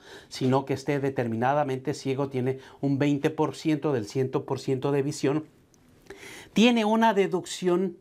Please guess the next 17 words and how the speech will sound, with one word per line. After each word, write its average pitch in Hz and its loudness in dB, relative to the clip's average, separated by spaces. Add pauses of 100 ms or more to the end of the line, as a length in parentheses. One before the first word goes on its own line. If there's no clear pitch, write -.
(320)
adicional. 151 0 (800)
Por 175 8
ejemplo, 226 0
los 175 2
solteros 208 2
tienen 185 4
una 175 2
deducción 165 2
adicional 151 0 (260)
de 160 2
mil 147 0
seiscientos 147 -2
cincuenta. 151 0 (640)
Si 214 4
la 202 6
persona 202 0 (560)
tiene 185 4